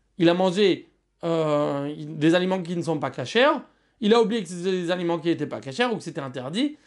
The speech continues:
il en a pris plusieurs. C'est pas, il devra pas amener un sacrifice sur chaque, chaque bouchée ou alors chaque, euh,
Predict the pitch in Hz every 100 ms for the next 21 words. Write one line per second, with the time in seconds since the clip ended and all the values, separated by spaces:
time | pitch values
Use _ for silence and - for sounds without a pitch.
0 | _ - 208 226 220 233 185 214 196 165
1 | 127 _ _ _ - - 302 233 156 175
2 | 190 311 233 - 180 - 160 226 - -
3 | _ _ _ _ 165 - 202 - 185 175
4 | - 160 156 160 170 220 247 247 190 180
5 | - 196 - 180 165 151